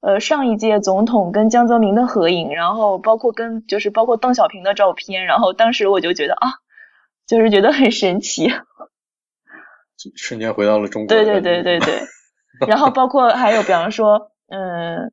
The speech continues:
Speaker 1: 呃，中国援助赞比亚和纳米比亚建了一些学校，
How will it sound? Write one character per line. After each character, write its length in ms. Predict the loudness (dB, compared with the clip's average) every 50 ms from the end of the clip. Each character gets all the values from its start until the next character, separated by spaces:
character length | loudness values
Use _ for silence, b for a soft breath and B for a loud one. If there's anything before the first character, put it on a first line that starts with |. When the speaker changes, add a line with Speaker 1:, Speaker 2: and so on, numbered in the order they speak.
| _ _ _ _ _
Speaker 1:
呃， 220 | -6 -4 -2 -2
中 260 | 0 2 2 2 4 4
国 160 | 4 4 4
援 300 | 4 2 0 0 -2 0
助 180 | 2 2 2
赞 240 | 4 4 4 2 2
比 80 | 2 2
亚 180 | 2 2 2 2
和 120 | 2 0
纳 220 | 2 2 2 2 0
米 80 | 0
比 80 | 0 0
亚 180 | 2 2 0
建 300 | 0 0 0 0 2 2
了 140 | 2 2 2
一 120 | 0 0 -2
些 280 | -2 0 0 0 0
学 240 | 0 -2 -4 -4 -2
校， 280 | -2 0 2 2 2